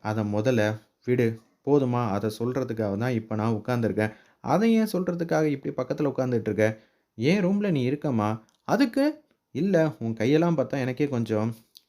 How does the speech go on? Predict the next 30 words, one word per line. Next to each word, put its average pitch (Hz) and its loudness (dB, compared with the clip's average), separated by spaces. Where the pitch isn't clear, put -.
கவலையா 147 4
இருக்கு. 107 0
உன்னோட 139 4
ஃப்ரெண்டுன்னு 208 2
நினைச்சுக்க. 143 -2
நான் 127 0
உனக்கு 113 0
கைக்கு 143 2
மருந்து 139 2
போட்டு 123 -2
விடுறேன். 107 2
இது 202 2
ஒண்ணும் 151 2
தப்பு 120 0
இல்ல, 110 4
சரியா? 131 4
ஏன் 202 0
எப்ப 139 0
பார்த்தாலும் 135 0
என்ன 107 0
தப்பானவனாவே 117 0
நினைக்கிற?" 107 0
அப்படின்னு 214 0
சொல்றப்ப, 123 0
"இவ்வளோ 160 4
நாளா 113 0
நீ 120 -2
என் 104 -2
ரூம்லயே 127 0
இருந்திருக்க, 113 0